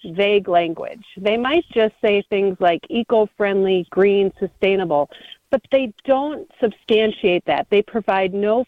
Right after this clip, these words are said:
further explanation or reasoning behind using those terms. That's one thing we've seen. Over idealistic imagery. Just because a product's packaging is green and happy animals and looks environmentally friendly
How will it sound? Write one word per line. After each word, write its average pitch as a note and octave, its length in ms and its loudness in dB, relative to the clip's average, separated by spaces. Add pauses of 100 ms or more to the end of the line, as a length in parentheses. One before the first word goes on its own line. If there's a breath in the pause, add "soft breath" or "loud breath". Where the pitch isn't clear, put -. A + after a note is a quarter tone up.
further A3+ 320 -2
explanation F#3+ 880 -2
or F3 100 2
reasoning G#3 840 2
behind F#3 640 -4
using F#3 400 0
those E3 180 0 (100)
terms. F#3+ 540 -4 (200)
That's F#3+ 420 -2
one G3+ 300 -2
thing G#3 260 0
we've G3+ 200 2 (140)
seen. A3 460 2
Over C4 680 0
idealistic G#3 800 -4
imagery. F3+ 600 -6
Just G#3 340 -2
because B3+ 340 -2
a A#3+ 80 0
product's A#3 480 -2
packaging G#3+ 580 -6
is G3+ 240 -4
green G#3 520 2
and D#3+ 220 -6
happy G#3+ 460 0
animals G3+ 800 2
and E3 220 -2 (340 loud breath)
looks A#3+ 380 2
environmentally A3+ 840 -2
friendly G#3 540 -4